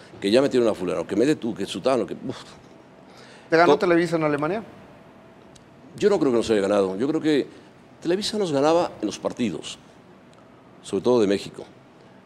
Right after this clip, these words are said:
Speaker 1: porque le metían más, más gente y gritaban
Speaker 2: ¿Son
Speaker 1: más.
Speaker 2: mejores narradores o qué?
Speaker 1: No, yo creo que gritaban más, eh, ellos se envolvían en la bandera y nosotros éramos un poco más objetivos, más serios.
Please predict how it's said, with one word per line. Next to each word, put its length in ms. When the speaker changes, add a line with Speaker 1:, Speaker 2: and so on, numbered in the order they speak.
Speaker 1:
porque 200
le 80
metían 380
más, 340
más 180
gente 380
y 460
gritaban 320
Speaker 2:
¿Son 80
Speaker 1:
más. 220
Speaker 2:
mejores 240
narradores 640
o 80
qué? 220
Speaker 1:
No, 360
yo 80
creo 100
que 120
gritaban 340
más, 320
eh, 140
ellos 180
se 80
envolvían 300
en 80
la 60
bandera 460
y 40
nosotros 300
éramos 240
un 80
poco 140
más 200
objetivos, 440
más 120
serios. 420